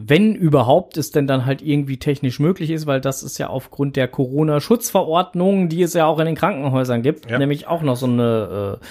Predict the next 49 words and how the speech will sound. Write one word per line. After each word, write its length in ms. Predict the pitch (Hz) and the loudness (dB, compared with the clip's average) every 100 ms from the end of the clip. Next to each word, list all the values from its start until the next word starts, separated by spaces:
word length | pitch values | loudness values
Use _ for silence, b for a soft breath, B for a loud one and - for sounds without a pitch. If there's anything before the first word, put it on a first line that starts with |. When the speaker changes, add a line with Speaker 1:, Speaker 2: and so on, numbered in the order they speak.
| B B B | B B B
Speaker 1:
Herausforderung, 880 | 123 117 123 - 131 139 151 185 | 0 2 2 2 0 0 0 0
ob 280 | - 131 - | -2 -6 -4
das, 380 | 127 127 - - - | -2 0 -2 -12 -4
das 300 | 131 156 - | 0 0 0
und 180 | 123 123 | -2 0
was 220 | 151 - | 0 0
und 200 | 120 123 | -2 -2
wie 200 | 160 185 | -2 2
denn 160 | 160 | 2
dann 220 | 139 143 127 | 2 -2 0
überhaupt 400 | 139 127 147 147 | 2 2 0 0
möglich 360 | 156 156 143 | 0 -2 -4
ist, 280 | - 151 - B B B B B - | -4 -4 -6 B B B B B -2
ähm, 400 | 131 127 127 123 | 2 4 2 0
wie 80 | |
viele 220 | 123 143 131 | -4 -2 0
Leute 260 | 139 139 | 2 0
einen 160 | 131 135 | -4 -4
dann 100 | 131 | -4
besuchen 320 | 131 131 131 | -6 -6 -4
dürfen 220 | 123 123 | -4 -6
oder 160 | 117 - | -6 -8
auch 100 | 120 | -6
nicht. 300 | 156 - 151 | -6 -8 -10
Ähm, 260 | 139 139 - B B | -8 -8 -12 B B
auf 100 | 151 | 2
jeden 160 | 196 226 | 4 4
Fall, 280 | - 180 175 | 4 0 0
wenn, 340 | 143 151 170 | 0 2 2
dann 180 | 156 151 | 0 0
gibt's 220 | 147 - | -2 -4
höchstens 300 | 139 131 131 | -6 -6 -6
eine 80 | 117 | -6
Konserve. 340 | - 101 95 - - - | -6 -10 -10 -12 -14 -8
So, 180 | 107 95 - | -4 -4 -4
um's 220 | 135 131 | -4 0
Speaker 2:
Ja. 80 | 147 | 2
Speaker 1:
mal 60 | 131 | 0
kurz 380 | - 160 - - | 2 2 0 -6
zusammenzufassen. 680 | 127 120 113 98 92 95 | 0 0 0 -4 -6 -4
Speaker 2:
Das 200 | 110 143 | -4 -2
ist 80 | 135 | -4
eine 260 | 131 123 123 | -4 -2 0
sehr 120 | 147 | 0
gute 180 | 147 139 | -2 -4
Zusammenfassung 680 | - 139 151 143 147 160 156 | -4 -2 -2 -2 -4 -4 -6
von 300 | 127 113 104 | -4 -4 -4
sehr 240 | 92 131 | -4 -6
vielen 640 | - 117 113 117 113 113 | -6 -6 -6 -6 -6 -10